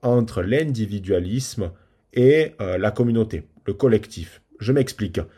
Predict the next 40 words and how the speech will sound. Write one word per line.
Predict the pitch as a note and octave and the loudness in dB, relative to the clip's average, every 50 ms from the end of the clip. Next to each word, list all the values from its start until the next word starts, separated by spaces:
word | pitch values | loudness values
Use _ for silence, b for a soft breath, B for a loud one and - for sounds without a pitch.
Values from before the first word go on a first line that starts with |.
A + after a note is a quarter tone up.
| b b b b b | b b b b b
Il | C3 B2+ | -2 0
y | E3+ | 0
a | F#3+ | 2
quelques | F#3 G#3 G3 - D3 B2+ | 2 0 -2 2 2 4
jours, | A#2 C3 G3 F3+ - | 4 4 2 2 2
j'ai | - B2 A2 | 0 2 2
écouté | G#2+ A2 G#2+ A#2 A2 A2+ D3 E3 | 2 0 0 -6 -4 -2 0 0
une | D#3 B2 G#2+ | 2 2 0
interview | G#2 G2+ - A2+ G2+ G2+ G2+ B2 D#3 C#3 | -2 0 0 -2 -2 -2 -2 -4 -6 -6
très | C3+ - D#3 E3+ D3 A#2 | -8 -6 -4 -2 0 0
intéressante | A#2 A2+ A2+ G#2+ F#2+ G2 F#2 - C3 D3+ D#3+ D3 - G#2 | 0 0 0 0 -2 -2 -2 -2 -4 -4 -4 -6 -8 -8
du | F2+ F2+ | -10 -10
Premier | - - G2+ F#2+ G2+ G#2 | -8 -8 -8 -6 -4 -4
ministre | G2+ G2 G2 G#2 G#2 G#2 - - | -4 -4 -4 -6 -6 -6 -8 -8
hon-, | F#2 F#2 F#2 - - | -8 -8 -8 -10 -10
hongrois | G2+ F#2+ F#2+ F#2+ F2 F#2 G2+ G#2 G#2 G#2 B B B B B - | -8 -8 -6 -4 0 2 2 2 2 0 B B B B B -6
Viktor | G2+ A#2+ B2+ - D#3+ C#3+ A2+ | -4 -4 -2 0 0 2 2
Orban, | G#2+ G2 - F2 G#2+ B2 D#3 F3 D#3 | 0 -2 0 0 0 2 2 2 0
euh, | A2+ F#2 F2+ - - - F#2 F2 E2+ - - | -2 -4 -4 -8 -10 -10 -10 -8 -8 -6 -6
interview | G#2 G2+ G#2 A#2 A2 G2+ G#2 A#2+ B2+ | -6 -2 2 2 2 2 2 0 -2
qui | G#2+ - G2 | 0 0 -2
a | F2 F2 | 0 0
été | F2 F2 - G2+ | -2 -2 -4 -2
menée | G2 G2 G2+ G#2+ A2+ | -2 0 0 0 0
par | A2+ - F2 - - | -2 -2 -6 -10 -6
Tucker | - F#2+ - G#2 G2 - | -8 -6 -4 -4 -6 -4
Carlson. | - F2+ F2+ F2 F2 - C#3 D3 E3+ C#3+ F2+ E2+ b b b b b b | -4 -6 -6 -6 -4 -2 0 0 0 0 -4 -8 b b b b b b
Il | - F2+ | -8 -8
en | F2+ F2+ | -4 0
avait | F2+ F2+ F2+ G2+ G2+ | 0 0 0 -2 -2
déjà | F#2+ G2 F#2 G2 A2+ A2 | -2 -2 0 2 2 2
effectué | G#2+ G#2+ - F2+ - - - A2 G#2+ | 2 0 -4 -10 -10 -10 -4 -2 -2
une | G#2 G#2+ A2+ A2 G2+ F#2 | 0 2 0 0 0 -4
il | E2+ F2 | -6 -4
y | F2 F2+ | -4 -2
a | F2+ | -2
un | F#2 F#2+ G2+ G#2 | -2 -4 -4 -4
an | G#2 G#2 G#2 | -4 -2 -2
ou | G2+ G2+ F#2+ | -4 -4 -2
deux. | F#2+ A#2 D3+ F3+ | 2 2 2 2